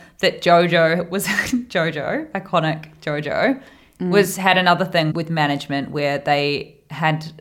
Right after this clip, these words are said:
Speaker 1: prevented her from releasing another album for her entire career. Like, they just ruin people's lives and we just don't even know about it. Because when you're, we talked about that with Taylor Swift, when you're young, you sign on and you sign away your rights because that's the done thing.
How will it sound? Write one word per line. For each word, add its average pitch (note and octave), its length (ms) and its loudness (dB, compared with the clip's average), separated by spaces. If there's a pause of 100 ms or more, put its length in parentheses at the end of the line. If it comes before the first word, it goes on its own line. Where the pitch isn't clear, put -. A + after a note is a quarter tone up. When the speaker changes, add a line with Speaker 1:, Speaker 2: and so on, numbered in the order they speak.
(140)
Speaker 1:
prevented D#3+ 520 -2
her D#3 120 2
from D#3+ 180 -4
releasing D3+ 380 -4
another D3+ 220 0
album D3 480 -2
for - 160 -8
her D3+ 140 0
entire D3 340 -2
career. D3+ 300 -4
Like, - 160 -6
they E3+ 80 0
just F3 140 -4
ruin G3 340 0
people's F#3 340 -4
lives D#3 460 0
and D#3 80 -4
we D#3 80 -4
just D#3 120 -10
don't D3+ 160 -2
even C#3+ 140 -6
know C#3+ 180 -2
about D#2 280 -4
it. - 180 -8 (480)
Because A3 220 0
when A#3 160 4
you're, A3+ 160 4 (240)
we G3 180 -2
talked G3 220 -4
about F3+ 160 0
that D#3 100 2
with D3+ 100 -4
Taylor D#3 240 -4
Swift, D#3 380 -4
when D#3+ 100 -6
you're E3 120 -2
young, D3+ 420 0
you D3 100 -4
sign D3+ 380 0
on D3+ 560 -2 (240)
and E3 100 0
you D#3+ 80 -2
sign D#3 300 0
away D#3 240 0
your D3+ 140 -4
rights C#3+ 480 0
because D#3 240 -6
that's C#3+ 240 -4
the D3 220 -4
done D3+ 580 -2
thing. D#3 520 -4